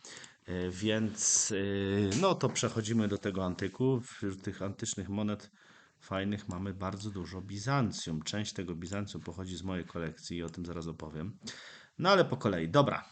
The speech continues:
co my tu mamy na tapecie? Pierwsza moneta. Pierwsza moneta, Anastazjusz Pierwszy Solid.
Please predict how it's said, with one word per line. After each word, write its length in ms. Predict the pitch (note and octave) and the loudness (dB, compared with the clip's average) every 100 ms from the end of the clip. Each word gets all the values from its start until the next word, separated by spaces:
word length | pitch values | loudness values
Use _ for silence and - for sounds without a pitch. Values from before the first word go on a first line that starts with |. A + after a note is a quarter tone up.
| - | -6
co 140 | - D#3+ | 2 2
my 80 | |
tu 100 | D3+ | 6
mamy 260 | D#3+ B2 D#2+ - - - | 6 6 2 -4 -18 -6
na 140 | A2+ C3 | 0 2
tapecie? 440 | C3+ C3+ - F2+ - _ - - _ _ - - | 4 2 2 -2 -8 _ -16 -16 _ _ -20 0
Pierwsza 260 | E3 D#3+ E3 | 4 8 8
moneta. 480 | D#3 D3 B2 D2+ - - - - - - | 8 6 4 0 -6 -18 -16 -16 -6 4
Pierwsza 260 | E3 - | 6 6
moneta, 640 | D#3+ D#3 C#3+ D#3 D3+ C#3+ - | 6 4 6 8 8 6 2
Anastazjusz 560 | B2 C3 - B2 A#2+ - | 4 4 4 4 2 2
Pierwszy 560 | B2+ A#2 - A#2+ A#2+ A#2 | 2 4 4 2 2 -2
Solid. 580 | - A2+ G#2 G#2 G#2 | 2 4 6 4 2